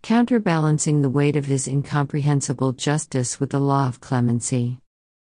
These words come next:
He chose to yield more to his own goodness and to the clamors and faithful services of the just and the prophets of his people, than to that of his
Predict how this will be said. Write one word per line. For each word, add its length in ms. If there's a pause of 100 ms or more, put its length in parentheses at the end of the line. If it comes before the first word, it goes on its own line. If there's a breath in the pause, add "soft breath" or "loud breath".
He 200
chose 360
to 100
yield 360
more 260
to 120
his 260
own 240
goodness 680
and 160
to 100
the 120
clamors 580
and 120
faithful 440
services 640
of 120
the 100
just 420
and 160
the 60
prophets 500
of 120
his 180
people, 560 (240)
than 220
to 120
that 200
of 100
his 180